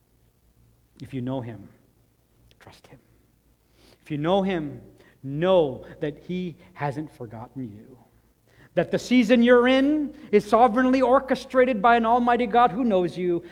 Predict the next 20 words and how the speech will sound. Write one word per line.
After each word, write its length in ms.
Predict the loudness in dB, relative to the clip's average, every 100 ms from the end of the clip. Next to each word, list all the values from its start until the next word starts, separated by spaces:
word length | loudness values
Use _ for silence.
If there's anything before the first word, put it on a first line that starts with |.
| -10
and 140 | -6 -2
wants 320 | -2 -2 -8
to 100 | -12
do 160 | -10 -8
something 380 | -10 -8 -10
in 100 | -8
your 200 | -8 -8
life, 580 | -8 -8 -10 -16 _ _ _ -14 -6
in 60 |
the 60 | 0
life 260 | 2 2
of 120 | -4 -2
your 140 | -2
family, 500 | -2 -6 -4 -6 -8 -12 -12
in 60 |
the 80 | -10
life 320 | -6 -4 -6
of 120 | -10 -10
your 100 | -12
community. 720 | -12 -12 -12 -12 -18 -20